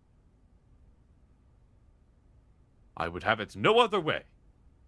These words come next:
An astute point!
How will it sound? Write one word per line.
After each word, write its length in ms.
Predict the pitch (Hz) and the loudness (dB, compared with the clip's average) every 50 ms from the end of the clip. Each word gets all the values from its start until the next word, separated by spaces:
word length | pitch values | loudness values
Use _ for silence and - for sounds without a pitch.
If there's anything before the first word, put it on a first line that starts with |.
| _ - - - - _ _ _ - _ _ - - - _ _ - _ _ _ _ _ _ _ _ - _ - _ - - - - - - - - - - - _ - - - - - - - - - - - - - | _ -20 -20 -20 -20 _ _ _ -20 _ _ -20 -20 -20 _ _ -20 _ _ _ _ _ _ _ _ -20 _ -20 _ -20 -20 -20 -20 -20 -20 -20 -20 -20 -20 -20 _ -20 -20 -20 -20 -20 -20 -20 -20 -20 -20 -20 -8 -2
An 140 | - 135 156 | -2 0 0
astute 560 | 143 131 - - - - 269 285 302 - - | 0 0 0 -2 0 2 2 2 2 0 0
point! 480 | - 285 269 240 147 - - - - | 2 4 4 4 2 0 -4 -10 -16